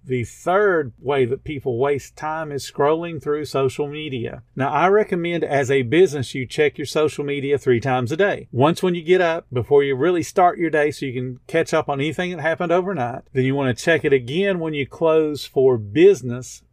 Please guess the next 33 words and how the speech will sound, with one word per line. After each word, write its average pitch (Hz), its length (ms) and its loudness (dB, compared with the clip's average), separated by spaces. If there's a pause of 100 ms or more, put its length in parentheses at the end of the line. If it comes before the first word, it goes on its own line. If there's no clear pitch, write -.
(120)
that 127 240 -2
particular 123 540 0
day, 120 220 2
so - 160 -8
you 120 80 -4
can 120 280 -6
check - 240 0
on 135 140 0
things 143 300 -4
that 131 100 -2
happened 131 320 -2
in 120 140 0
real 135 240 4
time 160 420 -4
and 131 80 -8
hopefully 127 340 -2
catch 127 300 -4
reviews 120 340 -4
and 123 120 -6
comments 120 500 -4
before 117 280 -8
they 113 120 0
get 117 300 -4
too 208 160 0
far 147 200 4
out 123 140 2
of 113 60 -4
hand 120 260 -2
if 113 140 -8
you 113 100 -4
had 110 220 -2
an 113 80 -2
issue. 131 500 -8